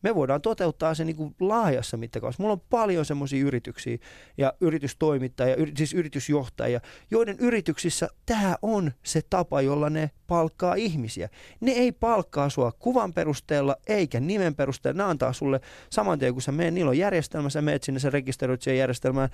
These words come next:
ne saa susta numeron, ne vertaa niitä numeroita keskenään.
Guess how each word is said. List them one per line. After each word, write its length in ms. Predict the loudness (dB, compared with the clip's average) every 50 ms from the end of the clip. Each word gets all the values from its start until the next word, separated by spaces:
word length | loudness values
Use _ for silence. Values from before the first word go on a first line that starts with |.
| -4 -8 -10 -6 -4
ne 80 | 0
saa 180 | 2 2 2 2
susta 260 | 0 -4 -4 -4 -2
numeron, 400 | -2 0 2 2 2 2 2 0 -2 -6 -14 -20 -4 -2
ne 120 | -2 0 2
vertaa 440 | 2 2 2 2 2 2 2 2 4
niitä 260 | 2 2 2 2 2
numeroita 540 | 0 2 2 2 2 2 2 0 0 -2 -2
keskenään. 560 | -2 -2 -2 -2 -2 -2 -2 -2 -2 -2 -4